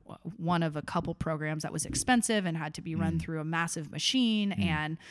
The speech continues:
Speaker 1: um, that's what you did. Or if you were a writer, you were a writer. If you were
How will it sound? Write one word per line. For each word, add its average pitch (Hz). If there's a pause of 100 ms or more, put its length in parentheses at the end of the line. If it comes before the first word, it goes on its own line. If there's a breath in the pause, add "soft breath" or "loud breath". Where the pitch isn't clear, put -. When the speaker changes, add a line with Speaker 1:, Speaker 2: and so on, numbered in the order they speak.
(340 loud breath)
Speaker 1:
um, 147
that's 202
what 185
you 180
did. 151
Or 165
if 160
you 185
were 165 (400 loud breath)
a 165
writer, 180
you 165
were 165
a 160
writer. 135
If 151
you 170
were 165